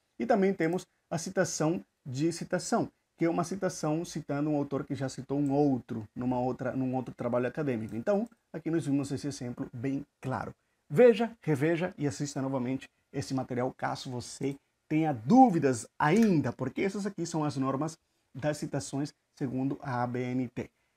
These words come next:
Uma coisinha, um detalhe bem importante. Se você gostou desse acompanhamento, desse, dessas dicas que eu entreguei pra você agora sobre citações,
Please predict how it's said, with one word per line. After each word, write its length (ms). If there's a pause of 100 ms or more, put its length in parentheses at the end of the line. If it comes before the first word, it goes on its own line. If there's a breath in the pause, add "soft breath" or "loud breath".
(260)
Uma 180
coisinha, 400
um 60
detalhe 420
bem 200
importante. 640 (140)
Se 120
você 220
gostou 420
desse 380
acompanhamento, 800 (280)
desse, 640
dessas 460
dicas 320
que 60
eu 40
entreguei 340
pra 140
você 320
agora 600
sobre 320
citações, 560